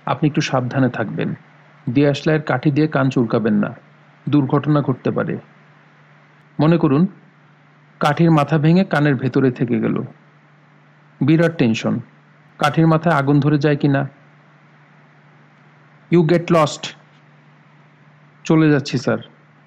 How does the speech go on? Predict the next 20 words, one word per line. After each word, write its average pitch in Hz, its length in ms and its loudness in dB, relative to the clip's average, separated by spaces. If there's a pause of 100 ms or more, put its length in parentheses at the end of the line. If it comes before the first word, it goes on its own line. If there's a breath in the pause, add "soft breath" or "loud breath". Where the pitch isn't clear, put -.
(540)
প্রয়োজন 160 320 2
পড়লে 170 220 0
খবর 135 340 0
দিবেন, 110 340 -2 (560)
আমি 147 180 0
তিনতলার 160 500 0
ডেকে 131 260 0
আছি।" 127 320 -6 (1600)
ওসি 143 240 0
সাহেব 160 380 0
ক্ষিপ্ত 165 320 -2
গলায় 139 280 0
বললেন, 127 340 0 (640)
"খামাখা 180 420 0
বাতচিত 185 400 0
করতেছেন 135 440 -2
কেন? 113 160 -2 (760)
নিষেধ 160 260 2
করলাম 170 300 2
না? 170 200 2